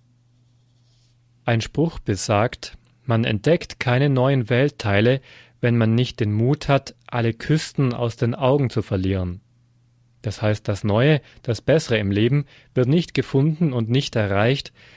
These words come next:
wenn man nicht bereit ist, auf das Gewohnte, auf das Vertraute zu verzichten, es aufzugeben, notfalls es auch zu verlieren. Ein deutsches Volkslied hat das einmal anders formuliert,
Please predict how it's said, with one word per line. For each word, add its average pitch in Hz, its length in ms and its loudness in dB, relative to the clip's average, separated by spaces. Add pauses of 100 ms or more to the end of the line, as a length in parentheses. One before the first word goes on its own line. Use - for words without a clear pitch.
(140)
wenn 139 140 2
man 160 140 4
nicht 143 180 -2
bereit 117 400 0
ist, - 360 -4
auf 110 140 -6
das - 220 -4
Gewohnte, 139 640 2 (300)
auf 113 180 -8
das 104 160 -6
Vertraute 113 540 0
zu - 120 -6
verzichten, 135 720 -2 (320)
es 110 160 -2
aufzugeben, 135 840 0 (300)
notfalls 156 640 0 (240)
es 131 200 -2
auch 120 220 -2
zu - 140 -10
verlieren. 120 640 0 (2250)
Ein 113 140 0
deutsches 110 340 2
Volkslied 147 580 -2
hat 120 180 -4
das 123 140 0
einmal 110 280 2
anders 127 340 -2
formuliert, 107 640 0